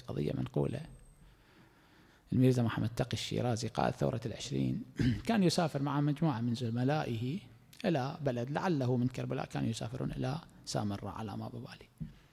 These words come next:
الميرزا محمد تقي الشيرازي ما كان في الأمور الدنيوية يغضب أصلًا، أصلًا.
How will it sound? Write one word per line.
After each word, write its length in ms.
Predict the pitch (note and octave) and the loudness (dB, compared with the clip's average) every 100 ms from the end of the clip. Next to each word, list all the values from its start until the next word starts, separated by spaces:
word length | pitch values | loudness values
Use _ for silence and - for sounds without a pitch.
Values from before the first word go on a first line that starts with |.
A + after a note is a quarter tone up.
| - - - - - - - - - - _ _ _ - _ - _ | -20 -20 -20 -20 -20 -20 -20 -20 -20 -20 _ _ _ -20 _ -20 _
الميرزا 280 | G#3+ C4 C4 | 6 8 8
محمد 220 | B3+ A#3+ | 8 6
تقي 220 | B3 C4 B3 | 4 0 -2
الشيرازي 560 | - A3+ A3 G3+ G3+ F#3+ - - - - - - - _ _ _ _ _ _ C4+ | -2 0 0 0 -2 -4 -12 -20 -20 -20 -20 -20 -20 _ _ _ _ _ _ 6
ما 200 | C#4 C4 | 6 6
كان 340 | - D#3+ C#3+ B2+ | 4 2 2 0
في 160 | - | 0
الأمور 480 | D#3 - E3+ F#3 F#3+ | 0 4 4 4 2
الدنيوية 840 | E3 C3+ D#3 D3+ D3 D3+ D#3 C#3+ | 0 2 2 4 2 2 4 4
يغضب 460 | C3+ B2+ B2+ A#2 A#2+ - | 2 -2 -6 -6 -8 0
أصلًا، 760 | - - - F3 D#3+ C3 G#2 - | 2 4 0 2 2 2 -2 -2
أصلًا. 380 | F#3 - C3+ | -2 -4 -8